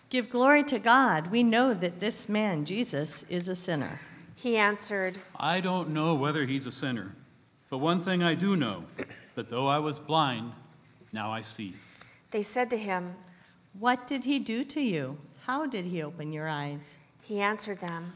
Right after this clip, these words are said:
Speaker 3: "I've told you already, and you would not listen.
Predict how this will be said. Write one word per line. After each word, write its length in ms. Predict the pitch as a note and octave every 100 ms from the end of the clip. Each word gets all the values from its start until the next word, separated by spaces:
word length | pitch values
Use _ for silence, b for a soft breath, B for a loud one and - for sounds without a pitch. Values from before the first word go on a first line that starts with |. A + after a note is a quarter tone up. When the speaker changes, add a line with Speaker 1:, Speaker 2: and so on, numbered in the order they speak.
| -
Speaker 3:
"I've 180 | F#3 F3
told 320 | - A3 G#3+
you 220 | G3 F3
already, 460 | D#3+ C#3+ C#3 G2+ D2+ - - - _ _
and 140 | A2+
you 100 | A#2+
would 160 | B2+ D#3
not 260 | D#3 D#3 C3+
listen. 400 | C3+ - F2